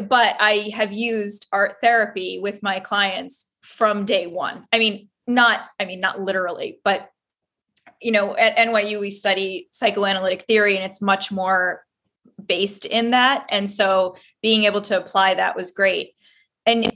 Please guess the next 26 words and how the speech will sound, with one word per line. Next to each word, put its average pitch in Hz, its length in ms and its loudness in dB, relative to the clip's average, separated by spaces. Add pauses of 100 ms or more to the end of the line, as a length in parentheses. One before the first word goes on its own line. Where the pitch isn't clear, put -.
(200)
your 208 220 -4
path 202 480 0 (200)
has 202 200 0
also 202 380 -2
taken 196 540 -6
kind 196 200 -6
of 170 120 -16
two 208 280 -8
different 196 380 -6
roads, 190 580 0
and 202 180 -4
now 202 680 0 (460)
you're 220 200 0
merging 233 420 0
them 208 120 -4
together. 208 440 0
So 214 460 2 (400)
this 254 240 0
is 262 120 -6
kind 277 240 2
of 269 60 -2
a 294 60 2
happy 226 360 0
shift, 214 460 -4 (160)
<laughs> 277 140 0
but - 400 0